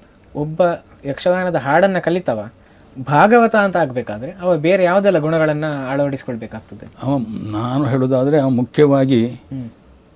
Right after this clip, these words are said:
Speaker 2: ಸಂಗೀತದ ಜೂನಿಯರ್ ಪಾಸ್ ಆಗ್ಬೇಕು. ಜೂನಿಯರ್ ಪಾಸ್ ಆಗ್ಬೇಕು ಅಂತ ಹೇಳಿಲ್ಲ,
Speaker 1: ಹಾ.
Speaker 2: ಅಂತೂ ಜೂನಿಯರ್ ಪಾಠಗಳು ಏನೆಲ್ಲ ಉಂಟು ಸಂಗೀತದ,
Speaker 1: ಅಷ್ಟು ಗೊತ್ತಿರ್ಬೇಕು
Speaker 2: ಅಷ್ಟು
Speaker 1: ಅವನಿಗೆ.
Speaker 2: ಗೊತ್ತಿದ್ರೆ ಒಳ್ಳೇದು.
Speaker 1: ಹ್ಮ್.
Speaker 2: ಗೊತ್ತಿದ್ರೆ ಏನಂತ ಹೇಳಿದ್ರೆ, ಶುದ್ಧ, ಆ,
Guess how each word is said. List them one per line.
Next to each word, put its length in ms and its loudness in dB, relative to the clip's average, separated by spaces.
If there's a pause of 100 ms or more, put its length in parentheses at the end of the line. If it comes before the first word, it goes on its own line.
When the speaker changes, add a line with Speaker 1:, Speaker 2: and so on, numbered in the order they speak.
(160)
Speaker 2:
ಸಂಗೀತದ 840 4 (140)
ಜೂನಿಯರ್ 400 4
ಪಾಸ್ 260 -2
ಆಗ್ಬೇಕು. 600 -8
ಜೂನಿಯರ್ 720 2
ಪಾಸ್ 280 -4
ಆಗ್ಬೇಕು 380 4
ಅಂತ 120 4
ಹೇಳಿಲ್ಲ, 240 4
Speaker 1:
ಹಾ. 60 2
Speaker 2:
ಅಂತೂ 280 2 (320)
ಜೂನಿಯರ್ 440 6
ಪಾಠಗಳು 440 4
ಏನೆಲ್ಲ 400 6
ಉಂಟು 240 -4 (220)
ಸಂಗೀತದ, 540 4 (100)
Speaker 1:
ಅಷ್ಟು 200 -8
ಗೊತ್ತಿರ್ಬೇಕು 460 2
Speaker 2:
ಅಷ್ಟು 140 4
Speaker 1:
ಅವನಿಗೆ. 120 2
Speaker 2:
ಗೊತ್ತಿದ್ರೆ 520 4
ಒಳ್ಳೇದು. 300 2
Speaker 1:
ಹ್ಮ್. 120 -8 (580)
Speaker 2:
ಗೊತ್ತಿದ್ರೆ 500 6
ಏನಂತ 240 4
ಹೇಳಿದ್ರೆ, 560 0 (240)
ಶುದ್ಧ, 260 0
ಆ, 840 0